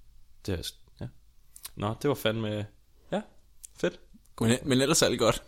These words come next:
Speaker 1: Ellers er det rigtig fint. Jamen, jeg har det godt. Det er kun, øh, når jeg gør bestemte ting.
Speaker 2: Skål.
Speaker 1: Skål.
Speaker 2: Den er varm.
Speaker 1: Den er sindssygt varm.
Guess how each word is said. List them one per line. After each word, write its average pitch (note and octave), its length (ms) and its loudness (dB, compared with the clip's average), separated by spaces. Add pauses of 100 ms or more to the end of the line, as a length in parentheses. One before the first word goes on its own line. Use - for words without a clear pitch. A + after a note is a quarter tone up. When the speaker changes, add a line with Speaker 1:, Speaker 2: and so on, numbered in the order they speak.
(560)
Speaker 1:
Ellers C3 260 4
er A#2 80 6
det G#2+ 140 2
rigtig G#2+ 260 2
fint. G2+ 200 0
Jamen, G2 120 0
jeg G2 80 -2
har D#3 100 6
det A#2+ 80 2
godt. G#2 260 0 (160)
Det - 60 2
er G#2+ 40 2
kun, C3+ 280 2
øh, G2 180 0
når G2 80 -4
jeg G2 80 -2
gør G#2 120 0
bestemte G#2 380 -2
ting. G2 280 -6 (720)
Speaker 2:
Skål. - 300 -6 (140)
Speaker 1:
Skål. G#2 300 -2 (2750)
Speaker 2:
Den E3+ 100 -2
er F3+ 40 -4
varm. F#3 360 -2 (760)
Speaker 1:
Den A#2+ 100 2
er A2+ 60 4
sindssygt A2+ 360 4
varm. G2 220 -2